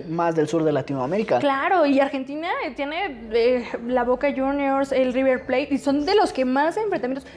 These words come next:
Speaker 2: y donde muertos han existido en muchos de sus partidos, ¿no?
Speaker 1: Brasil también.
Speaker 2: Brasil ta-, también tiene una muy pesada,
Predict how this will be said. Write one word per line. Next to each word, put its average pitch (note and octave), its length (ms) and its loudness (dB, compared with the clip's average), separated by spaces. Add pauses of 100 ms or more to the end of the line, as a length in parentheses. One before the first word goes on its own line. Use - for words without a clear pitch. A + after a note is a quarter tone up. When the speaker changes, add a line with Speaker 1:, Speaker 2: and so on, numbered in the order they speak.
(100)
Speaker 2:
y C#4 80 -4
donde D4 200 4
muertos D#4 480 0
han E4+ 100 0
existido D4 380 -2
en C#4+ 180 4
muchos C#4+ 460 2
de G4 80 2
sus D4 120 -4
partidos, B3 380 -2
¿no? C3 80 2
Speaker 1:
Brasil A#2 280 -2
también. B2 460 -2
Speaker 2:
Brasil C#4+ 720 2
ta-, C4+ 160 -4
también B3+ 220 -2
tiene C#4+ 160 -2
una C#4+ 100 -2
muy C4+ 160 0
pesada, C#4+ 560 2